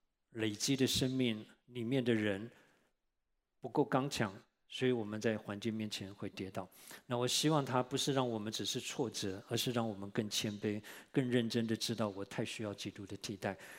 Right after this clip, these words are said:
哦，这，这样子，我们常常在生命里面多去经历基督的替代，呃，你就发现我们这个人不一样。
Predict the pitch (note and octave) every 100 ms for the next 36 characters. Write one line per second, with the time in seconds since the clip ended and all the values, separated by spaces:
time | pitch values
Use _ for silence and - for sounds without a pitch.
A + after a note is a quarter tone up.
0 | - - G#2+ A2 C3+ D3 C3+ B2 A2 -
1 | A#2+ A#2+ B2 - C3+ C#3 C#3 C3 C#3+ C#3+
2 | C3+ A2+ A#2 A2+ C3+ C3+ C3 C3+ B2+ A#2+
3 | - A#2 A#2 A2 - A#2+ G2+ G#2+ G2 -
4 | - - A2 G#2+ G#2 G2+ A2+ B2 A2+ B2+
5 | A2+ G#2 G#2 G#2+ G#2 G2+ G#2 A2+ - G#2+
6 | G2+ G#2 B2 G#2 G2 G#2